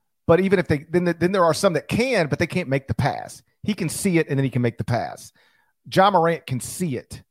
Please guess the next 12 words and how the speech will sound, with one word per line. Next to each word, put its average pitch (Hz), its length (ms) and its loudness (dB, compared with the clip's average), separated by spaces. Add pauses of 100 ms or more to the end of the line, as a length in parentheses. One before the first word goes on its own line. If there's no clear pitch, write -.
(420)
and 156 200 0
make 127 220 -2
the 113 60 -6
pass. 98 460 -8 (200)
LaMelo 294 300 6
Ball, 320 520 4
I, 170 180 2
I 185 120 2
think, 190 180 -2
can 151 140 -6
see 160 340 -6
it - 240 -18